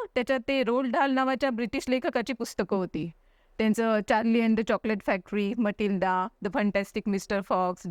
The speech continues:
James and the Giant Peach अशी पुस्तकं त्यांना अभ्यासक्रमात होती.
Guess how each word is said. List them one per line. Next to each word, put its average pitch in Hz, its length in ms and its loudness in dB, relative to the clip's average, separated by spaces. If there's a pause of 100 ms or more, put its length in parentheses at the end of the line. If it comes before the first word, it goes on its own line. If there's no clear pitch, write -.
James 208 200 2
and 202 200 0
the 196 80 0
Giant 185 300 0
Peach 190 360 -4
अशी 240 160 -2
पुस्तकं 269 400 -2
त्यांना 277 260 0
अभ्यासक्रमात 208 680 0
होती. 175 240 -8